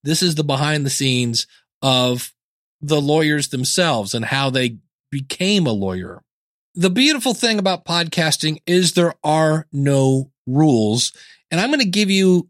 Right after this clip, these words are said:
my example. I'm gonna play, this is a, a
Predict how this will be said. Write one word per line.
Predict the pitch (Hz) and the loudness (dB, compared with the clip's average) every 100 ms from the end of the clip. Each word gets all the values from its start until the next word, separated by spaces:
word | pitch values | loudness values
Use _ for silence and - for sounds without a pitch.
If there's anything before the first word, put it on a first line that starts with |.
| - | -2
my | 147 165 165 | 0 2 0
example. | 160 139 127 135 123 113 98 - _ _ - | 0 -2 0 0 0 0 -2 -4 _ _ -4
I'm | 170 | 0
gonna | 233 | 0
play, | 180 202 190 185 | 0 0 2 0
this | 185 - | -2 -6
is | 262 | -2
a, | 202 175 | -2 0
a | 160 160 | -2 -4